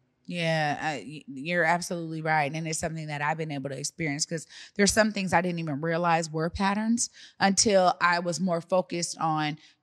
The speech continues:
making a transition, making a change with them. Um, but for some things, it was like, "Oh man, I'm, I'm so used to, to going there mentally," right? That, you know,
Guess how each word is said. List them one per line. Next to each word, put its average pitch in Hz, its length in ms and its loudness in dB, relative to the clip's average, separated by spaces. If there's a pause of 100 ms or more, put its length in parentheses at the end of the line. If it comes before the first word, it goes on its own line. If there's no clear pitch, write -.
(100)
making 190 480 4
a 160 60 2
transition, 165 640 0
making 180 260 2
a 156 60 -2
change 185 640 -2
with 156 220 -4
them. - 200 -4 (340)
Um, 185 340 4
but 208 340 6
for 208 80 2
some 233 300 4
things, 190 320 0
it 196 100 -6
was 190 160 0
like, 175 240 4
"Oh 202 240 4
man, 190 300 2
I'm, 185 320 2
I'm 190 160 2
so 214 220 2
used 214 260 0
to, 175 100 2 (240)
to 170 340 6 (180)
going 220 360 8
there 165 320 4 (220)
mentally," 196 640 4
right? 180 420 4 (240)
That, 196 300 6 (100)
you 214 140 -2
know, 180 320 4